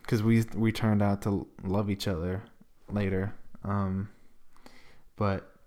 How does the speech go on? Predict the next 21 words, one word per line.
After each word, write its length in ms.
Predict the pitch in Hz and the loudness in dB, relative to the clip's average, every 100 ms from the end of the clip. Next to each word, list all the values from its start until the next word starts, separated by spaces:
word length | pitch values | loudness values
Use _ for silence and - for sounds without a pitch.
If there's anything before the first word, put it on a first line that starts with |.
| - - - - - - | -20 -16 -14 -14 -14 0
<laughs> 220 | - - 135 - 143 - - 151 - - - - - - - - - - - - - 240 165 - | 2 4 4 4 0 -2 -6 -6 -6 -6 -4 -4 -4 -8 -8 -16 -18 -14 -8 -6 -4 -6 -10 -2
that's, 280 | 120 117 117 - - | 0 0 -4 -10 -2
I 100 | 117 | 2
don't 200 | 120 120 | 4 2
think 180 | 113 110 | 2 2
that's 220 | 104 101 | 2 0
a 60 | 104 | 0
very 340 | 98 101 104 | 2 2 2
good 460 | 98 98 95 92 - - | 2 2 2 0 -6 -12
first 320 | - 107 95 98 | -4 -2 0 -2
impression. 640 | - 98 98 101 82 - - - - - - | -2 -2 -2 -4 -6 -8 -12 -20 -20 -20 -16
So 480 | - 104 95 95 - - - - - - - - - - - - - - - - - - - - - | -2 2 2 0 -4 -16 -20 -18 -16 -16 -18 -20 -18 -16 -16 -16 -12 -8 -8 -10 -12 -12 -12 -14 2
I, 200 | 139 160 143 - - | 6 6 2 -8 -6
I 140 | - 160 | -2 2
don't, 240 | 175 160 - - - | 2 2 -4 -12 -6
I 80 | - | 2
really 320 | 170 185 190 | 2 4 4
don't 220 | 147 139 139 | 6 6 4
think 260 | 135 123 | 2 2
they 140 | 107 98 | 2 0
matter, 500 | 104 101 104 - | 2 0 -2 -8